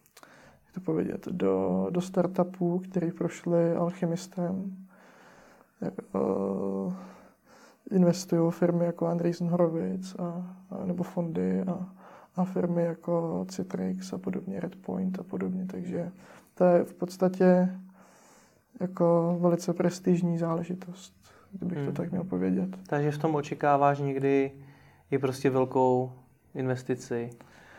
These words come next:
Speaker 2: od
Speaker 1: Já,
Speaker 2: někoho
Speaker 1: já,
Speaker 2: významného,
Speaker 1: jo.
Speaker 2: kdo vám pomůže
Speaker 1: Jo.
Speaker 2: růst mnohem rychleji?
Speaker 1: Já si vlastně myslím, že tenhle ten trh, jako celá tady ta oblast jako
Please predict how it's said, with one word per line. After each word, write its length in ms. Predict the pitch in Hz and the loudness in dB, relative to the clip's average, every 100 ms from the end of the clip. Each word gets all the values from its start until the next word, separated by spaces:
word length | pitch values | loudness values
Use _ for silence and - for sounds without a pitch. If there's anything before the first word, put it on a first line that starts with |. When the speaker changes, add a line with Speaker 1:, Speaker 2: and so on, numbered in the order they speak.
| - | -4
Speaker 2:
od 120 | 131 | 0
Speaker 1:
Já, 60 | 127 | 2
Speaker 2:
někoho 260 | 127 135 131 | 2 4 4
Speaker 1:
já, 80 | - | 4
Speaker 2:
významného, 440 | 123 131 127 131 | 4 0 2 2
Speaker 1:
jo. 60 | - | 2
Speaker 2:
kdo 100 | 123 | 2
vám 180 | 127 | 2
pomůže 320 | 127 127 123 104 | 0 -2 2 4
Speaker 1:
Jo. 100 | 113 | 4
Speaker 2:
růst 200 | 123 127 | 0 -2
mnohem 220 | 123 120 | -2 -2
rychleji? 360 | 113 - 117 120 | -6 -8 -4 0
Speaker 1:
Já 80 | 180 | 4
si 140 | 196 | 6
vlastně 260 | 190 190 202 | 6 4 2
myslím, 300 | 190 190 180 | 4 4 4
že 100 | 180 | 6
tenhle 240 | 185 180 | 6 6
ten 240 | 185 190 | 6 6
trh, 280 | 185 175 180 | 6 4 2
jako 440 | 175 - 175 175 175 | -2 4 6 6 4
celá 300 | - 175 170 | 2 4 4
tady 200 | 170 175 170 | 4 4 4
ta 140 | 175 | 4
oblast 460 | 180 170 175 175 - | 4 6 4 2 -2
jako 480 | 180 175 170 175 | -2 4 6 6